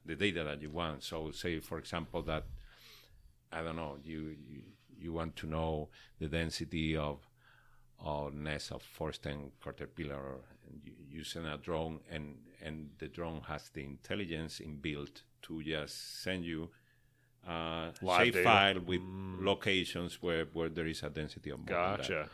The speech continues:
Speaker 2: Okay.
Speaker 1: So that's, that's the f-, but again,
Speaker 2: Artificial
Speaker 1: we,
Speaker 2: intelligence, yeah.
Speaker 1: yeah, we are
Speaker 2: <laughs>
Speaker 1: talking of, we are talking of, uh, several,
Speaker 2: Long
Speaker 1: uh,
Speaker 2: time.
Speaker 1: long, long time. Although things, uh, are accelerating a lot, so
Speaker 2: For
Speaker 1: it
Speaker 2: sure.
Speaker 1: could be that,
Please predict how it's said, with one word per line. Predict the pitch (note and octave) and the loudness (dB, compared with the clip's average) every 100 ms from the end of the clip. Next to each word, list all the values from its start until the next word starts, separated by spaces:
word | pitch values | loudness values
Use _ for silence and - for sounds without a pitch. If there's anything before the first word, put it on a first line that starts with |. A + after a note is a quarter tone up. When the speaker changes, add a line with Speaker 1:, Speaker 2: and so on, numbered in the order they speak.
| G#2 | -4
Speaker 2:
Okay. | C3+ E2 F2+ | 0 0 2
Speaker 1:
So | - | 2
that's, | F#2 G#2+ B2 - - - | 6 6 6 0 -6 -8
that's | F#2+ A2+ B2 - | 2 4 4 -6
the | - D#2+ | -4 -6
f-, | - D#2 B1+ | -4 -12 2
but | F#2+ | 4
again, | F#2 - - - | 4 0 -20 0
Speaker 2:
Artificial | F#2 A2 B2+ C#3+ | 4 8 8 10
Speaker 1:
we, | A2+ | 10
Speaker 2:
intelligence, | A2+ G2 E2+ D#2+ D#2 G2 | 10 8 4 0 -2 6
yeah. | G2+ F#2+ | 10 12
Speaker 1:
yeah, | B3 G#3 | 12 12
we | B3 | 12
are | - | 12
Speaker 2:
<laughs> | - | 12
Speaker 1:
talking | G#2 G2 F2+ | 12 8 8
of, | E2 - - - - - - - | 6 4 -10 -16 -16 -18 -20 -6
we | G2+ G2 | 4 4
are | |
talking | F2+ F2+ E2 D#2+ | 6 0 2 0
of, | D2 C#2 | 0 -2
uh, | C#2+ C2+ | -4 -4
several, | - D2+ C#2 C2+ C2 - - - - - - _ _ - - - A#1 - - | -4 -6 -4 -2 -4 -6 -8 -12 -16 -20 -20 _ _ -20 -20 -16 -16 -8 4
Speaker 2:
Long | G2+ | 4
Speaker 1:
uh, | D2+ | 6
Speaker 2:
time. | F2+ D#2 E2 - - | 4 4 0 -12 -8
Speaker 1:
long, | F#2+ G2+ G2 - - | 4 4 4 -6 -6
long | C#3+ C#3 | 2 4
time. | B2+ G2 F#2+ - - | 4 2 0 -4 -8
Although | - G2 A#2 | 2 4 4
things, | B2+ A#2+ A#2+ A2 - - | 2 0 0 0 -4 -4
uh, | F#2 F2+ E2 D#2 D2+ D2 - - G2+ - | 0 2 2 0 -2 -8 -12 -16 -16 -6
are | G2+ F#2 | 0 0
accelerating | - - E2 D#2+ D#2+ D#2 D#2 D2 C#2 | 0 -4 0 2 2 2 0 0 -4
a | |
lot, | C#2+ D2+ C2+ | -4 -4 -4
so | - D#2 D2+ D2 | -8 -6 -6 -2
Speaker 2:
For | F2+ | 0
Speaker 1:
it | |
Speaker 2:
sure. | E2+ F2+ | 4 6
Speaker 1:
could | F#2+ | 4
be | E2 F2+ E2 | 4 4 2
that, | D#2+ D#2 | 2 0